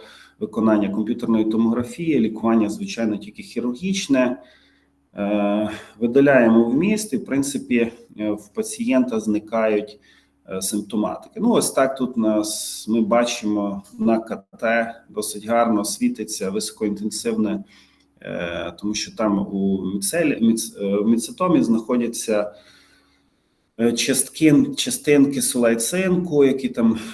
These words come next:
е, гриб-, гриб-, грибкова флора використовує для по-, для побудови свого,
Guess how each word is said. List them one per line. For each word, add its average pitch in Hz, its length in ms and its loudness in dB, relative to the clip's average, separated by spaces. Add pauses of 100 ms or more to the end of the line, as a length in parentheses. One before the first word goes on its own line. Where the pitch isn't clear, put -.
е, 101 180 -6 (300)
гриб-, 117 260 0
гриб-, 110 520 -2
грибкова 120 500 0
флора 117 600 2
використовує 110 680 -2
для 110 160 -2
по-, 113 200 -4
для 104 260 -4
побудови 113 540 2
свого, 104 580 -4